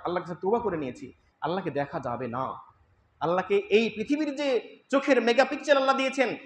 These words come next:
এই চোখের মেগাপিক্সেল দিয়ে আল্লাহকে দেখা যাবে না, এ দাবি আমিই করেছিলাম।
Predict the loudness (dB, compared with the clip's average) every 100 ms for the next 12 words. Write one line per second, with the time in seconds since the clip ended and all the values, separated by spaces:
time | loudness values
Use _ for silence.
0 | 0 2 2 0 0 0 0 -2 -6 -6
1 | -6 2 4 4 0 -2 -2 2 2 6
2 | 6 4 2 0 4 6 6 6 4 2
3 | 0 4 6 4 -2 -6